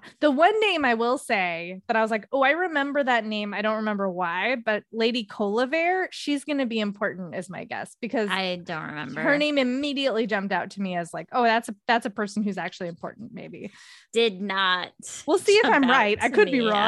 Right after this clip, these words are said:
Speaker 1: wrong.
Speaker 2: all. <laughs>
Speaker 1: I, it looks just like every other name in there, but I'm pretty sure she's a thing. Uh, okay, so chapter <laughs> forty-six. And Avienda's throwing wine. I
Speaker 2: Ooh,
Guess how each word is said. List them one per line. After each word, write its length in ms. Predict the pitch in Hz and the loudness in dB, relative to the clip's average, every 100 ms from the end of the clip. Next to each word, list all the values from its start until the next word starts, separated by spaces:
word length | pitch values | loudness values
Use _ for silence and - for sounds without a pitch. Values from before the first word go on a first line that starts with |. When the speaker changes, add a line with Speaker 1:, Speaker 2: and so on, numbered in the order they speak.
| 254 | 2
Speaker 1:
wrong. 0 | |
Speaker 2:
all. 400 | - - 587 - 539 | 0 0 0 0 -2
<laughs> 840 | 480 523 - 508 - - 392 - | -2 0 0 2 -2 0 -4 4
Speaker 1:
I, 140 | 311 - | 2 4
it 80 | - | 2
looks 240 | 269 427 370 | 4 4 4
just 180 | 381 | 2
like 160 | 392 320 | 4 6
every 320 | 294 311 339 | 6 4 4
other 220 | 311 330 | 4 4
name 240 | 254 202 190 | 0 -2 -4
in 100 | 185 | -4
there, 180 | 175 170 | -4 -4
but 120 | 185 | -2
I'm 140 | 202 | -2
pretty 240 | 392 415 415 | 0 2 2
sure 240 | 277 208 | 2 -2
she's 260 | - 196 170 | -2 -8 -8
a 60 | |
thing. 260 | 170 151 - 202 - - - - - | -8 -10 -10 -14 -18 -20 -20 -20 -10
Uh, 280 | - 226 214 | 0 2 4
okay, 240 | 339 349 226 | 4 4 2
so 140 | 370 | 2
chapter 300 | 370 494 508 | 4 6 4
<laughs> 20 | |
forty-six. 1000 | 427 370 359 415 392 - 285 214 208 - - - - - _ _ - - - _ _ _ | 4 2 4 2 2 0 0 0 -4 -20 -20 -20 -20 -20 _ _ -20 -20 -20 _ _ _
And 280 | 269 294 294 | 2 2 2
Avienda's 500 | 240 285 359 339 370 | 0 2 2 2 -2
throwing 420 | - 294 311 285 | -2 0 0 0
wine. 380 | 226 226 320 415 403 269 | -2 -2 -2 -4 -6 -6
I 80 | |
Speaker 2:
Ooh, 40 | 214 | 0